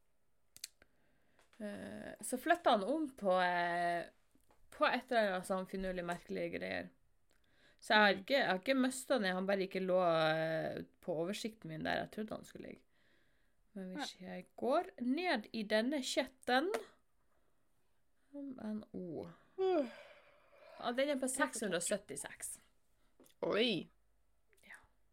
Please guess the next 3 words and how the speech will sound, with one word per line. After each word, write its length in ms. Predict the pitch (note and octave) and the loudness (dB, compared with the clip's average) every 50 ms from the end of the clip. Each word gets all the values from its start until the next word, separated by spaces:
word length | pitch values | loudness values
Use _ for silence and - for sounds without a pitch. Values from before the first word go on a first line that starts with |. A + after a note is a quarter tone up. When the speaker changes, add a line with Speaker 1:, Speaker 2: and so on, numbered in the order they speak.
| _ _ _ _ _ _ _ _ _ _ _ _ - - | _ _ _ _ _ _ _ _ _ _ _ _ -16 -16
Speaker 2:
Ikke 180 | - - - - | -10 -10 -10 -10
verst. 320 | - - - - - - - - _ _ _ _ _ _ _ _ _ _ _ _ _ _ _ _ _ _ _ _ _ _ _ _ - _ _ _ _ _ _ _ _ _ _ _ _ _ _ _ _ _ _ _ _ - _ _ _ _ _ _ _ _ _ _ _ _ _ _ _ _ _ _ _ _ _ - _ - _ _ _ _ _ _ _ _ _ _ - - | -12 -16 -18 -18 -18 -20 -20 -20 _ _ _ _ _ _ _ _ _ _ _ _ _ _ _ _ _ _ _ _ _ _ _ _ -20 _ _ _ _ _ _ _ _ _ _ _ _ _ _ _ _ _ _ _ _ -20 _ _ _ _ _ _ _ _ _ _ _ _ _ _ _ _ _ _ _ _ _ -20 _ -20 _ _ _ _ _ _ _ _ _ _ -20 -18
Speaker 1:
Eh, 1160 | A3 G#3+ G3+ G3+ G3+ G3 G3 G3+ G3+ G3+ G3+ G3 G3 G3 G3 G3 G3 G3 G3 G3+ G3+ G3+ G3+ | -16 -16 -14 -14 -16 -16 -16 -18 -18 -18 -18 -18 -20 -20 -20 -20 -20 -20 -18 -18 -16 -16 -16